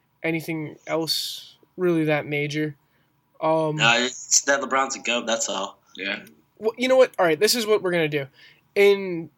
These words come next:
Speaker 1: with the next coming weeks, we're gonna have a lot less N F L to talk about, obviously.
Speaker 2: Uh-huh.
Speaker 1: So we're gonna, we're gonna have a little bit of a, of a goat talk, I think.
Speaker 3: Okay.
Speaker 2: All right, all right,
Speaker 3: Okay.
Speaker 2: yeah,
Speaker 1: We'll,
Speaker 2: all right.
Speaker 1: we'll, t-, we'll
Speaker 2: Down.
Speaker 1: chat about it. We'll chat about it.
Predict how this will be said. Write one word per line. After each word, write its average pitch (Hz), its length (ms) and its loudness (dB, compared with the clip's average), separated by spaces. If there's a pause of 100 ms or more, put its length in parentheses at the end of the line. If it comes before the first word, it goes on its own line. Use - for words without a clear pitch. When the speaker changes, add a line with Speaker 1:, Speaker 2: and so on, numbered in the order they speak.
Speaker 1:
with 214 300 -2
the 196 120 0
next 214 280 2
coming 202 380 0
weeks, 175 380 -2
we're 175 200 -2
gonna 175 180 0
have 165 200 2
a 156 60 -2
lot 165 340 4
less 170 220 0
N 165 160 -4
F 160 140 -4
L 180 100 2
to 180 80 -4
talk 190 240 0
about, 196 180 2
obviously. 202 460 0
Speaker 2:
Uh-huh. - 480 2
Speaker 1:
So 202 300 8
we're 233 240 8
gonna, 294 260 6 (140)
we're 226 160 8
gonna 285 200 4
have 247 300 2
a 240 240 4
little 220 260 2
bit 220 140 4
of 202 140 0
a, 202 160 4
of 175 180 0
a 185 60 -2
goat 170 320 0
talk, 139 320 -4
I 135 80 -10
think. 135 340 -16 (800)
Speaker 3:
Okay. 143 80 4
Speaker 2:
All 147 80 4
right, 202 360 2
all 139 60 -6
right, 170 320 -4
Speaker 3:
Okay. 196 100 -4
Speaker 2:
yeah, 156 220 2
Speaker 1:
We'll, 131 100 2
Speaker 2:
all 143 60 8
right. 175 260 0
Speaker 1:
we'll, 208 120 0
t-, - 180 -6
we'll 226 80 4
Speaker 2:
Down. - 160 2
Speaker 1:
chat 247 140 6
about 151 240 -2
it. - 80 -10
We'll - 80 -6
chat 180 240 0
about 135 240 -10
it. 127 100 -14